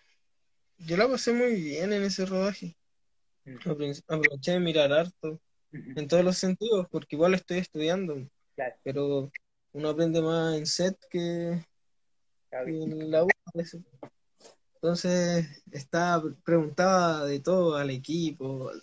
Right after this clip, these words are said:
Speaker 1: como, ¿para qué sirve eso? Y,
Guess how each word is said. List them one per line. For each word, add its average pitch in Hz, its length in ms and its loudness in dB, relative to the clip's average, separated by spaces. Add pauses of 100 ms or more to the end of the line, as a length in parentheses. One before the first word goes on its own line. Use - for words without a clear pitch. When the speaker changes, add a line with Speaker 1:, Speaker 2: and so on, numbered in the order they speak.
Speaker 1:
como, 139 200 -8
¿para 117 200 -8
qué 143 120 -4
sirve 143 520 -2
eso? 143 280 -10 (1800)
Y, 143 760 -4